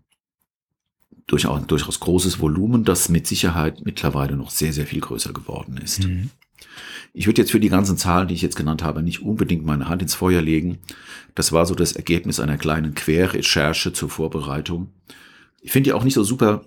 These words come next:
Speaker 1: wichtig. Die einzelnen Details sind jetzt nicht so super wichtig.
Speaker 2: Mhm.
Speaker 1: Wichtig ist, da entwickelt sich im Moment ein Werbemarkt, ein Kommunikationsmarkt, der mit diesem Label Influencer Marketing beklebt ist.
Speaker 2: Mhm.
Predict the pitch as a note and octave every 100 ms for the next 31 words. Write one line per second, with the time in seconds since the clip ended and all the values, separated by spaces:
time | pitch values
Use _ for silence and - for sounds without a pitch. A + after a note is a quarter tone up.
0 | - G#2 A2+ - - C#2+ E2+ A2 B2 F#2
1 | E2 - F#2+ - - E2 D2+ - - -
2 | - C2+ - G#2 F#2 F#2+ C3+ A2+ - G2
3 | - - - - - - D#2 D#2 D#2 -
4 | _ _ _ _ - D3+ - A3 C#3 B2
5 | - G#2 F#2 F#2+ G2 E2+ C#2 D2+ D2+ A#2
6 | G#2 G#2 A#2 - F2 - D#2 D2 D2 -
7 | B1+ F2 F#2 G2+ D#3 - - _ _ _
8 | _ - - - - F#2+ G2+ G#2 F#2+ F2+
9 | F#2 E2+ E2+ E2 E2+ F2+ E2+ - F2 F#2+
10 | F2+ F2 F2 E2+ F2 - - F2 F2 -
11 | _ _ _ _ - - - F2 - -
12 | D3 - - G#2+ F2+ F2+